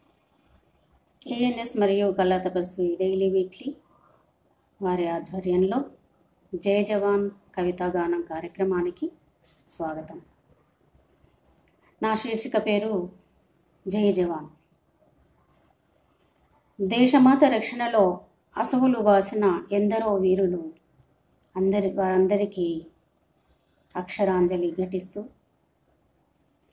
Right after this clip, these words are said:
సైనిక దళం నడుస్తుంటేనే ఒక బలం, ఒక దృఢత్వం, ఐకమత్యం. నర నరాన దేశభక్తి నిండిన జవాను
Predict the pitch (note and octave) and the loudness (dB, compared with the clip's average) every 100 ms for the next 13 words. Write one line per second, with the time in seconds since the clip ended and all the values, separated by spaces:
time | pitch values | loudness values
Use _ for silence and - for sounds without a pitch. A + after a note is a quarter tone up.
0 | _ _ _ _ _ - A#3+ B3+ D4 D4+ | _ _ _ _ _ 2 6 10 10 10
1 | B3+ A3+ A3+ F3 - _ - G#3+ G#3 - | 4 2 0 -2 -6 _ -4 -2 0 0
2 | - A3 A3 G#3 G#3+ G3+ E3+ - _ _ | -2 -2 2 4 4 2 0 -8 _ _
3 | F#3+ F#3+ E3+ F#3 F3+ F3 - _ _ - | -6 -4 -2 0 0 -4 -10 _ _ -20
4 | _ _ _ - G#3+ G3 G3+ G#3 B3 - | _ _ _ -6 -4 -2 0 0 -4 -8
5 | D3+ - - - - - - G3+ G#3 G#3 | -10 -10 -14 -14 -14 -16 -4 0 0 0
6 | G#3+ F4+ - F3+ - _ _ _ _ _ | -4 -4 -6 -16 -18 _ _ _ _ _
7 | _ _ _ _ - - - - _ A3+ | _ _ _ _ -20 -20 -20 -20 _ 6
8 | A3+ A#3 A#3 A#3 C#4+ C#4+ G#3 F#3 F3+ A3 | 6 6 4 8 10 10 8 6 4 2
9 | A3 B3+ B3+ C4 G#3+ G#3 G#3 F#3 F3+ F3+ | 2 -2 0 0 2 2 2 2 0 0
10 | G3 G#3+ E3 E3+ | 0 0 -4 -6